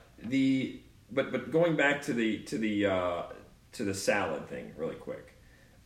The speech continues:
Um, you gotta learn to, to, to get used to your spices and put a lot of spices and even seeds, and you gotta learn to liven up a salad. Okay? Your salad, some of my salads have twenty, twenty-five ingredients. "Oh, it takes too much time." You know what takes too much time?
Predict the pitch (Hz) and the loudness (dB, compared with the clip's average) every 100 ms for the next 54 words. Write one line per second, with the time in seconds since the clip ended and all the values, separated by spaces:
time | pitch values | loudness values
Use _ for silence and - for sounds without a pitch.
0 | 107 110 107 104 104 104 - - 120 165 | 0 4 4 2 0 -4 -4 -2 0 0
1 | 190 202 156 165 175 135 - 139 - - | 0 2 4 2 2 -2 -4 -10 -10 -4
2 | 139 - 139 160 - 120 107 - 156 185 | -4 -2 -2 -2 -2 -6 -6 -8 -4 -2
3 | 180 123 95 92 92 - 170 170 156 123 | -2 -4 -4 -4 -8 -8 -6 -4 -4 -6
4 | - 156 180 180 131 101 101 139 147 117 | -8 0 0 0 -4 -4 -2 0 0 -2
5 | - - 185 170 131 104 98 - - - | -4 -6 -4 -2 -2 -2 -6 -8 -20 -18
6 | - 202 208 208 175 151 170 190 208 185 | -6 -2 0 0 0 -2 -2 0 2 2
7 | 180 - 139 - 202 220 185 - - - | 2 0 -4 -2 -2 -2 -2 -4 -10 -18
8 | - - - - - - 156 220 220 156 | -20 -20 -20 -20 -20 -6 0 0 0 -2
9 | 170 - 202 269 214 175 - - - 220 | -2 0 2 4 2 0 -8 -18 -6 0
10 | 240 220 254 254 190 165 151 160 - - | 2 6 4 4 4 4 4 0 -4 -2
11 | 208 226 220 - 190 190 190 180 170 175 | 2 4 4 2 2 2 4 4 4 4
12 | 208 151 165 180 170 180 165 - 175 165 | 2 6 8 8 6 2 0 0 0 0
13 | - 180 165 156 262 311 - 277 - 247 | 0 0 0 4 4 4 4 4 4 4
14 | 226 208 - 208 208 220 | 4 4 2 4 4 2